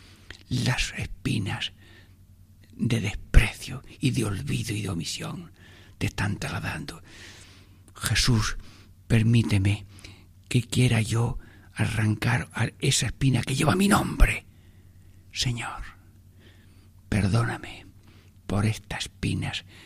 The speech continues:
que corresponden a mis pecados, de superficialidad, de ligereza,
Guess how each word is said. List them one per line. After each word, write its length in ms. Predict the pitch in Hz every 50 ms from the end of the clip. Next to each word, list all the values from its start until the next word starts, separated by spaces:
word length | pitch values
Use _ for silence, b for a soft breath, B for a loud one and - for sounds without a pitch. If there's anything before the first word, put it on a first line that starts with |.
| B B
que 140 | - - -
corresponden 880 | - 110 110 104 101 - - - - 101 92 95 92 - 160 156 151 - B B B B B B B B B B B B B -
a 140 | - - 107
mis 320 | 107 101 98 101 - - - - - - - -
pecados, 760 | - - - - - - - - - - - - - - - - B B B B B B B B B B B -
de 260 | - 120 131 113 -
superficialidad, 1120 | - - - 73 - - - 117 - - 147 - - - - 147 147 175 170 160 151 156 160
de 100 | - 143
ligereza, 840 | 131 123 - - - 147 151 170 170 160 151 - - 156 147 139